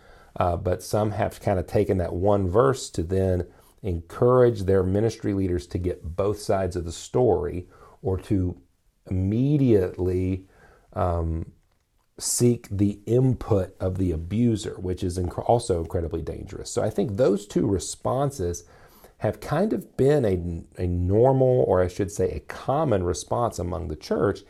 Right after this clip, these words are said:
in handling a disclosure. One, we report everything. Two, we involve everyone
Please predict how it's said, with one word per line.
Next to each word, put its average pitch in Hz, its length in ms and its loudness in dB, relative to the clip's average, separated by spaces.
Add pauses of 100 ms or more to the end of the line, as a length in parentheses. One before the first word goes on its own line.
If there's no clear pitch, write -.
(160)
in 104 120 0
handling 101 400 0
a 82 60 -4
disclosure. 95 540 2
One, 104 420 2 (260)
we 139 160 2
report 113 720 2
everything. 104 800 2
Two, 110 500 6 (180)
we 117 560 2
involve 98 640 2
everyone 85 1040 -2